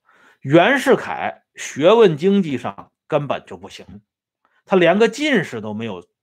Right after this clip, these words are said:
中过，就更别说点翰林了。啊，你要说他自成一军呢，他有新建陆军，可是新建陆军跟湘军、淮军的武功相比，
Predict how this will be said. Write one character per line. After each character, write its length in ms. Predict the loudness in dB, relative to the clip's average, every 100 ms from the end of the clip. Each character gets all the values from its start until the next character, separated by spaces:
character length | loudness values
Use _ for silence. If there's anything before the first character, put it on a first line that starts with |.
| -8
中 220 | -8 -8
过， 200 | -16 _
就 140 | -8 0
更 240 | 2 2
别 120 | 0
说 200 | 0 0
点 240 | -2 -4 -4
翰 260 | -4 -4
林 100 | -6
了。 280 | -10 -12 -14 _ _ _ _ _ _ _ _ _
啊， 240 | -20 -20 -20 _ _ _ _
你 200 | -8 -2
要 180 | 2 2
说 160 | 2 0
他 260 | -2 -4 _ _ _ _
自 200 | -6 -6
成 280 | -6 -8
一 100 | -8
军 240 | -8 -6 -4
呢， 220 | -6 -10 _
他 260 | -6 -4
有 160 | -4 -6
新 200 | -10 -6
建 180 | -4 -4
陆 160 | -8
军， 260 | -10 -12 -14
可 220 | -14 -12
是 140 | -10 -12
新 340 | -8 -4 -2
建 240 | 2 0 2
陆 220 | -2 -2
军 240 | -4 -4
跟 180 | -4 -4
湘 300 | 0 2 4
军、 180 | 2 0
淮 360 | -2 -2 0
军 200 | 0 0
的 80 | 0
武 220 | -2 -6
功 200 | -10 -8
相 220 | -2 -4 -4
比， 220 | -10